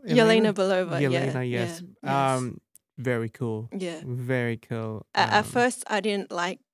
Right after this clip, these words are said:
Speaker 1: Florence playing Yelena. I thought there could have been a, a different actress that, that could have.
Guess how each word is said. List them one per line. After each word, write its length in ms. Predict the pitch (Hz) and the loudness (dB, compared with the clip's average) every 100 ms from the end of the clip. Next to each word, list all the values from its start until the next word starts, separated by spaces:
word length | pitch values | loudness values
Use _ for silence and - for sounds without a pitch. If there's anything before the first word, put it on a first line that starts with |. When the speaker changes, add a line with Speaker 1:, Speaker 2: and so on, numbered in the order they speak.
| _ | _
Speaker 1:
Florence 580 | 190 170 185 - - - | -4 -2 -2 -6 -12 -12
playing 600 | - 180 - 190 202 208 - | -10 -8 -6 -6 -6 -8 -6
Yelena. 340 | 202 196 196 | -4 -4 -2
I 120 | 202 202 | -4 -4
thought 300 | 190 180 - | -4 -4 -4
there 100 | 180 | -10
could 140 | 180 | -8
have 120 | 165 | -10
been 340 | - 175 180 - | -10 -8 -10 -10
a, 280 | 202 - - | -12 -12 -10
a 120 | - | -10
different 320 | 175 175 - | -10 -10 -10
actress 380 | 180 - 208 - | -10 -10 -10 -10
that, 220 | 185 185 - | -10 -10 -12
that 160 | 165 | -16
could 160 | - 175 | -12 -6
have. 280 | 185 262 | -4 -6